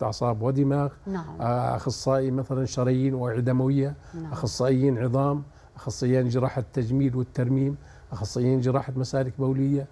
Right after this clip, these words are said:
Speaker 2: حتى
Speaker 1: أخصائيين
Speaker 2: عمليات الترميم والتجميل بنرسلهم.
Speaker 1: نعم، خصوصًا
Speaker 2: نعم.
Speaker 1: إحنا مرضى الحروق ولما
Speaker 2: نعم.
Speaker 1: يتعرض له
Speaker 2: صحيح.
Speaker 1: من تشوهات، فهم بالمستقبل، يعني، بعد فترة
Speaker 2: نعم.
Speaker 1: معينة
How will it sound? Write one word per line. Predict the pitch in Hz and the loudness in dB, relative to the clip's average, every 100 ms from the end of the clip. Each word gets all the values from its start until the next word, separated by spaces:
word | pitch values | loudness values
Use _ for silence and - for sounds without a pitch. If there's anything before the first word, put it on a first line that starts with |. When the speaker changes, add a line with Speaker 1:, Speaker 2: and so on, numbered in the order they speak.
| - | -14
Speaker 2:
حتى | - 285 | -6 -2
Speaker 1:
أخصائيين | 135 135 135 139 | 0 2 4 2
Speaker 2:
عمليات | 147 104 151 160 185 | 0 0 2 2 0
الترميم | 220 - 185 180 185 180 | -6 -8 -8 -4 -4 -2
والتجميل | 180 175 180 170 175 175 170 170 | -4 -4 -6 -2 -2 0 -2 -4
بنرسلهم. | 185 170 - 170 156 151 | -2 -2 -2 -4 0 4
Speaker 1:
نعم، | 151 101 107 107 131 | 6 4 0 -6 -10
خصوصًا | - 185 165 156 - | -4 -4 0 0 2
Speaker 2:
نعم. | 143 | 0
Speaker 1:
إحنا | 135 147 139 135 | 2 0 2 2
مرضى | 135 143 131 | 2 2 2
الحروق | 110 - 135 131 - - | 0 2 4 2 0 -10
ولما | 123 120 131 | -4 0 0
Speaker 2:
نعم. | 131 | 0
Speaker 1:
يتعرض | 120 - 127 127 120 | -4 -4 -2 0 -2
له | 135 143 131 | 0 2 4
Speaker 2:
صحيح. | 123 120 147 - - - | 2 0 -6 -8 -16 -6
Speaker 1:
من | 139 123 107 | 0 0 0
تشوهات، | 131 131 135 127 113 139 135 - | -2 2 4 4 4 2 0 -4
فهم | 127 135 143 120 | -6 -4 -4 -2
بالمستقبل، | 143 143 - 139 - 123 139 | 0 0 -2 -6 -4 -2 -2
يعني، | 131 117 123 123 | -2 -4 -4 -4
بعد | 117 107 - | -4 -6 -4
فترة | 139 127 123 | -6 -2 -2
Speaker 2:
نعم. | 127 | 0
Speaker 1:
معينة | 120 135 139 156 | 0 0 0 -2